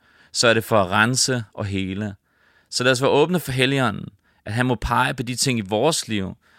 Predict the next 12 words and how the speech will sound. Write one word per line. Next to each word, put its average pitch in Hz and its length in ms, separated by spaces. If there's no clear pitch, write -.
så - 160
vi 107 140
kan 104 180
give 120 380
og 92 200
være 92 440
den 87 120
bedste 104 360
version 92 480
af 85 80
os 80 100
selv. - 240